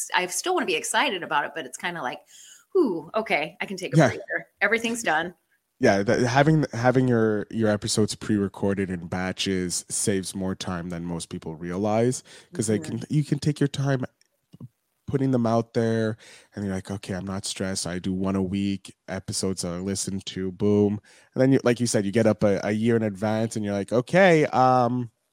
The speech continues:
Speaker 2: I don't need to interview anybody anymore until, like, in six months. All right, so six months, I'll ask for more guests," you know?
Speaker 1: Yep, yep, exactly. Well, and you don't want it to start draining you. You know, you wanna
Speaker 2: <sighs>
Speaker 1: have the full energy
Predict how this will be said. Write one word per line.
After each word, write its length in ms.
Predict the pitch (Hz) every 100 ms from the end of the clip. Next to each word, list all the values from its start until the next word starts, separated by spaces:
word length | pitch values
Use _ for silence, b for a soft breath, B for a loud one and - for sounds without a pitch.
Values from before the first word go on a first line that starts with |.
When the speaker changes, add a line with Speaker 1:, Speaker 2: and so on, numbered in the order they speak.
| _ _ _ _ -
Speaker 2:
I 80 | 139
don't 140 | 240
need 180 | 302 -
to 100 | 214
interview 380 | 196 285 180 135
anybody 440 | 113 104 98 95 95
anymore 480 | 92 95 95 92
until, 300 | 98 95 117
like, 200 | 113 107 -
in 180 | 120
six 320 | 110 131 117 139
months. 300 | 131 104 175
All 100 | 220
right, 240 | 190 185
so 120 | -
six 300 | 165 185 -
months, 240 | 170 170 160
I'll 120 | 143
ask 240 | 139 135
for 100 | -
more 180 | 127 123
guests," 500 | 117 95 98 - -
you 80 | 107
know? 140 | 190
Speaker 1:
Yep, 340 | 185 180 185 - 175
yep, 300 | 175 170 -
exactly. 800 | 165 - 151 156 160 135 131 156
Well, 120 | 208
and 120 | 269 294
you 60 |
don't 200 | 320 370
want 140 | 311 254
it 120 | -
to 180 | - 170
start 340 | - - 185 -
draining 580 | 147 139 190 285 143 143
you. 340 | 135 110 165 B B B
You 100 | 220
know, 60 | 220
you 120 | 240
wanna 140 | 247
Speaker 2:
<sighs> 20 | 247
Speaker 1:
have 180 | 233
the 60 | -
full 280 | - 220 190
energy 680 | 196 240 190 170 175 165